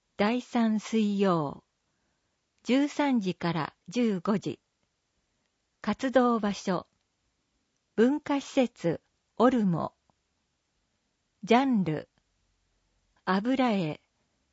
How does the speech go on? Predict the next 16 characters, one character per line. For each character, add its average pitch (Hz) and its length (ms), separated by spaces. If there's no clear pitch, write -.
水 247 340
彩 202 420
画、 170 300
ア 175 140
ク - 180
リ 254 140
ル 233 180
画、 185 320
パ 208 140
ス - 200
テ 240 160
ル 226 160
画、 185 280
日 202 160
本 226 420
画。 185 260